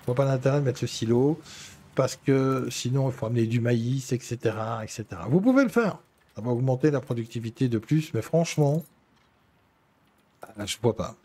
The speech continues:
Je vois pas pourquoi je le ferais. On voit que ça suit. Si je mets des silos, ils vont en faire de trop. Donc ça va remplir les stocks.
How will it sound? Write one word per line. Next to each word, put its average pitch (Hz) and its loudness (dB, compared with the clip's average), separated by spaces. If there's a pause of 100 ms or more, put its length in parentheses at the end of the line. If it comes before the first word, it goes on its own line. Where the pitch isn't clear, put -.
(140)
Je 104 -8
vois 117 0
pas 131 0
pourquoi 120 0
je 113 0
le 98 -2
ferais. 117 -4 (440)
On 117 0
voit 127 0
que - -8
ça 113 -2
suit. 127 -6 (720)
Si - 0
je 123 2
mets 127 2
des 120 2
silos, 123 2 (520)
ils 123 0
vont 131 4
en 123 2
faire 110 -2
de 107 0
trop. 147 0 (400)
Donc 117 -4
ça - -2
va 117 4
remplir 131 0
les 110 -2
stocks. 147 0